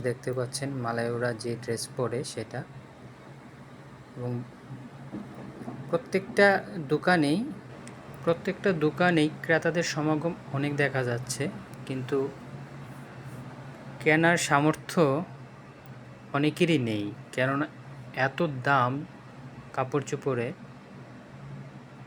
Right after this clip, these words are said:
আপনারা প্রত্যক্ষ না গেলে বুঝতে পারবেন না, হয়তোবা বাংলাদেশ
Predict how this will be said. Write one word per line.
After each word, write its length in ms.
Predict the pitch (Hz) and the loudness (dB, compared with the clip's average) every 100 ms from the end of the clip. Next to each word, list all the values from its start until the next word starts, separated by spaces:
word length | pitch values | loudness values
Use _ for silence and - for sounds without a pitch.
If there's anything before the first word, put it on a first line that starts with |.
| - | -16
আপনারা 400 | - 135 131 131 135 - - | -6 0 2 2 2 -6 -6
প্রত্যক্ষ 380 | - 139 - 156 151 | -4 -2 0 0 2
না 160 | 143 139 | 2 4
গেলে 200 | 143 147 | 4 2
বুঝতে 300 | 127 123 - | 0 -2 -2
পারবেন 340 | 147 131 110 | 0 0 0
না, 160 | 107 113 185 - - - - - - | -4 -4 -6 -12 -16 -18 -18 -16 -12
হয়তোবা 360 | - 113 127 131 | -6 -4 0 2
বাংলাদেশ 520 | 117 127 131 123 131 | 2 2 2 2 0